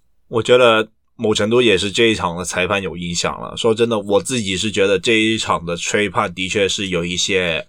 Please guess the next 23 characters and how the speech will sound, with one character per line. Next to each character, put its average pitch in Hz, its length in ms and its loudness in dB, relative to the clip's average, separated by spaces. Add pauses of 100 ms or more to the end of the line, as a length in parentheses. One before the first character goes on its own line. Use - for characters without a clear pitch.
啊， 85 220 -6 (640)
不 127 160 -2
该 101 220 2
吹 95 200 -4
的 87 120 -4
地 87 160 -8
方， 80 240 -6
就 110 100 -4
是 98 160 -4 (160)
吹 - 160 0
得 101 80 2
不 - 140 -2
好 - 200 -8
的 87 60 -12
地 92 180 -8
方。 85 160 -4 (680)
呃， 98 720 4
首 98 140 -4
先 147 220 4
我 113 140 2
是 113 200 -2
想 90 220 -2
说， 107 320 -2